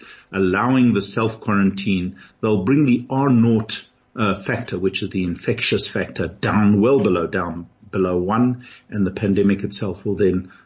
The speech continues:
quietly extinguish itself, because <clears throat> everybody will be spreading less, uh, than one person at a time. And on that basis, the pandemic will go down considerably. So technology has an incredible ability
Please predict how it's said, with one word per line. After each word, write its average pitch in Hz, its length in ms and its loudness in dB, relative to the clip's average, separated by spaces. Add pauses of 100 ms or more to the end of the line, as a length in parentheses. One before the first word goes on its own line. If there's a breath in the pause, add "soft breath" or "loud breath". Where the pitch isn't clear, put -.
(120 loud breath)
quietly 113 440 0
extinguish 107 580 0
itself, 113 500 -6
because 135 500 0 (320 loud breath)
<clears throat> 123 420 0
everybody 117 460 2
will 101 120 2
be 101 120 -2
spreading 107 500 0
less, 113 420 -2 (400 soft breath)
uh, 98 140 -2
than 95 240 -2
one 92 220 -2
person 85 580 -4 (220 loud breath)
at 98 100 -2
a 92 80 0
time. 76 500 -2
And - 520 -6 (120)
on 110 240 -2
that 123 240 0
basis, 85 400 -2
the 85 140 -6
pandemic 82 540 -4
will 85 100 2
go 80 220 0
down 90 420 0 (180 loud breath)
considerably. 95 720 -2 (360 loud breath)
So 131 220 0
technology 131 960 0 (180 loud breath)
has 123 460 -2 (140)
an 117 80 2
incredible 113 960 2
ability 101 640 -2